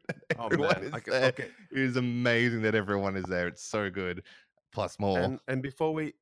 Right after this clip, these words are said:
Speaker 2: before we finish all, oh, sorry, did you even give me
Speaker 1: No,
Speaker 2: your score?
Speaker 1: I'm giving my
Speaker 2: Well
Speaker 1: final spiel, sir.
Speaker 2: Oh, sorry.
Speaker 1: Sit
Speaker 2: Sorry.
Speaker 1: down. <laughs>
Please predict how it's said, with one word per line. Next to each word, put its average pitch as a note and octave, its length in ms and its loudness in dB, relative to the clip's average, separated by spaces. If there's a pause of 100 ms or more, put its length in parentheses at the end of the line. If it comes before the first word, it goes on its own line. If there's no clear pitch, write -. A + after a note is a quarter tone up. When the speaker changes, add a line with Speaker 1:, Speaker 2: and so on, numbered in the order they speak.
Speaker 2:
before C#3+ 300 -4
we C#3+ 320 -2 (520)
finish C3 380 -2
all, A2 200 -2
oh, C#3 140 2
sorry, D3 380 -2
did F#3+ 140 -10
you B3+ 60 -4
even D#3+ 160 -4
give C#3 160 -6
me C3+ 220 0
Speaker 1:
No, G3+ 380 4
Speaker 2:
your C3 100 2
score? D3 360 2
Speaker 1:
I'm G#3 160 -4 (180)
giving G3 240 2
my F3+ 140 8
Speaker 2:
Well A3 100 6
Speaker 1:
final F3 320 4
spiel, G#3+ 460 2
sir. C#3+ 480 2 (880)
Speaker 2:
Oh, F#3 180 0
sorry. E3+ 640 0
Speaker 1:
Sit B3+ 140 0
Speaker 2:
Sorry. A#3+ 440 6
Speaker 1:
down. G#2 320 4
<laughs> - 800 -8